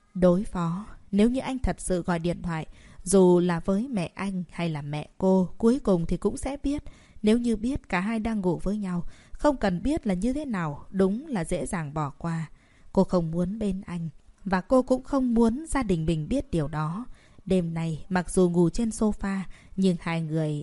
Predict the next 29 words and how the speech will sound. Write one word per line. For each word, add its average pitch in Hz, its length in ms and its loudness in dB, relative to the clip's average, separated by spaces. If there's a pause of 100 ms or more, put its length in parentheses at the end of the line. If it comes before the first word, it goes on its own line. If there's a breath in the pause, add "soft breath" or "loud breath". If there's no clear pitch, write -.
(120)
lại 185 160 2
là 165 160 0
một 160 240 0
đêm 220 300 0
ở 165 160 2
chung 214 300 -2
một 165 240 0
phòng. 151 260 -4 (520 soft breath)
Ôn 196 160 6
Vô 175 160 2
Tân 160 300 -4
không 160 340 -2
biết 202 200 -2 (320 loud breath)
đã 240 100 2
đứng 233 220 2
ở 175 160 -2
đó 165 280 -6
bao 208 200 -4
lâu, 190 340 -2 (140)
nhìn 185 240 2
đèn 175 220 0
trên 262 180 -2
lầu 175 220 0
mở 156 260 -2
đi, 185 340 -4 (180)
màn 185 320 -2
đêm 240 280 -2
như 247 160 0
mực 170 280 -2